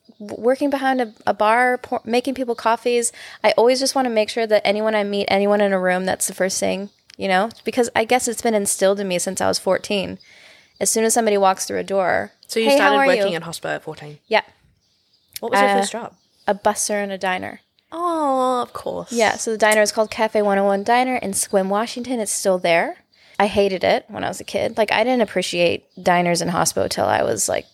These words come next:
Speaker 1: probably after high school.
Speaker 2: Mm.
Speaker 1: It just taught me a lot. It just, so when I first met you, I was probably like,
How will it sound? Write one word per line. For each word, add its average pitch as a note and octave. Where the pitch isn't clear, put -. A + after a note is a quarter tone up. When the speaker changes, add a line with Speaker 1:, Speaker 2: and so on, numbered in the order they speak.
Speaker 1:
probably -
after F3+
high F3+
school. -
Speaker 2:
Mm. A3
Speaker 1:
It G#3+
just D#4+
taught D4+
me B3+
a A#3
lot. G#3+
It F#3
just, -
so -
when A3+
I A3
first A#3+
met G#3+
you, F#3+
I F3
was F3
probably F#3+
like, F3